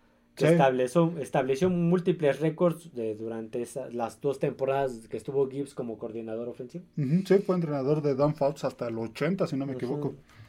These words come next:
Speaker 1: Los Chargers promediaron más de cuatrocientas yardas de ataque por partido durante su temporada del ochenta, después de diecisiete años.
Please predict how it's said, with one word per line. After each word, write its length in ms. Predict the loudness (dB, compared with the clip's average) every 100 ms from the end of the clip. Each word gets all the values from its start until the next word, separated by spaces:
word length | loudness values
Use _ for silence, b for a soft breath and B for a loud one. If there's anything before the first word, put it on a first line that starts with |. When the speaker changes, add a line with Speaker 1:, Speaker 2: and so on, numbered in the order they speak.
| b b b b -2
Speaker 1:
Los 240 | 2 8
Chargers 320 | 10 10 10
promediaron 680 | 6 4 6 8 10 10 8
más 180 | 6 6
de 140 | 6
cuatrocientas 680 | 6 6 4 2 4 6 8
yardas 380 | 8 8 8 6
de 60 |
ataque 320 | 6 4 4
por 540 | 2 4 8 8 8 6
partido 720 | 2 2 -2 0 2 6 6
durante 400 | 6 2 0 0
su 140 | 0 0
temporada 420 | -2 4 6 6
del 160 | 6
ochenta, 380 | 2 2 2 4
después 320 | 2 4 4 4
de 100 | 2
diecisiete 580 | 0 -8 -4 -4 2 2
años. 420 | 4 2 -2